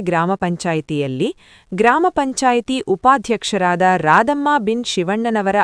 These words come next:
ಅಧ್ಯಕ್ಷತೆಯಲ್ಲಿ ವಿಕಲಚೇತನರ ಸಮನ್ವಯ ಗ್ರಾಮಸಭೆ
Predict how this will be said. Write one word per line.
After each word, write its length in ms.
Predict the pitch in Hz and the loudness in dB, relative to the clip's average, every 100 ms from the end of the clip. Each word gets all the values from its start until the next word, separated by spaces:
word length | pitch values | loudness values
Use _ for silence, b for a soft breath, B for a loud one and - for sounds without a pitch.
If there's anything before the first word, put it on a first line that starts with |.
| - 151 | -2 -6
ಅಧ್ಯಕ್ಷತೆಯಲ್ಲಿ 920 | 135 269 - 196 160 147 139 160 330 B B B 185 | -4 -6 -4 -4 -2 -2 -2 -2 -4 B B B -6
ವಿಕಲಚೇತನರ 840 | 262 403 403 392 277 262 247 240 240 247 - | -4 0 0 2 -2 -2 -2 2 0 0 -2
ಸಮನ್ವಯ 560 | 180 220 254 247 240 247 175 | -2 -2 -2 0 2 2 0
ಗ್ರಾಮಸಭೆ 580 | 165 175 233 - 165 | 0 0 -2 -4 -4